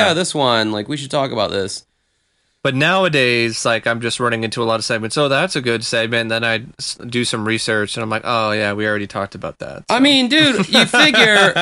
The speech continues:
Speaker 1: we're, we're on episode, like, so we have two hundred twenty-nine episodes in the can. If
Speaker 2: Uh.
Speaker 1: each episode averaged three segments,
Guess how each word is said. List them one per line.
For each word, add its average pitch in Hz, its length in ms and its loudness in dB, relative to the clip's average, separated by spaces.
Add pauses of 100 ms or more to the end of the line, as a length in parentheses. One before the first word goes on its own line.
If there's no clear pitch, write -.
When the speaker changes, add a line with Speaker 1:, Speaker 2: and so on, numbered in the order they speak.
Speaker 1:
we're, 202 280 4
we're 220 200 6
on 240 160 4
episode, 226 680 2
like, 180 220 2
so 196 340 2
we 190 140 2
have 220 200 2
two 254 200 -2
hundred 226 280 0
twenty-nine 202 520 2
episodes 165 480 0
in 143 80 0
the 139 80 0
can. 127 600 2 (460)
If 156 240 2
Speaker 2:
Uh. 196 100 -4
Speaker 1:
each 214 260 2
episode 220 500 2
averaged 160 880 0 (600)
three 175 360 2
segments, 139 800 0